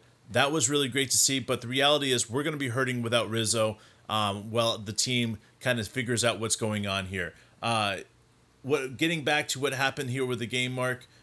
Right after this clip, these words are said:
uh, before we talk about the game, go ahead and tell me about what the pitchers did today. It was, it was pretty phenomenal how they were able to pitch.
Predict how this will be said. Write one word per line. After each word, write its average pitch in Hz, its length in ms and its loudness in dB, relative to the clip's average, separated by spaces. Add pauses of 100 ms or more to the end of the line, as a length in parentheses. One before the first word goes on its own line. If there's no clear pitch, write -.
(140)
uh, 113 220 0
before 131 320 -2
we 165 80 0
talk 151 240 0
about 139 160 -4
the 127 80 -8
game, 131 260 0
go 156 120 0
ahead 160 100 -2
and 135 100 -8
tell 147 160 2
me 147 80 -2
about 123 360 2
what 123 140 -2
the 127 60 -8
pitchers 127 380 -4
did 120 180 -4
today. 110 280 0
It 107 60 -2
was, 110 160 -2
it - 80 -10
was 127 140 -2
pretty 160 220 -2
phenomenal 113 520 0
how 110 160 0
they 110 140 0
were 110 80 -2
able 107 220 -2
to 98 60 -6
pitch. - 420 -2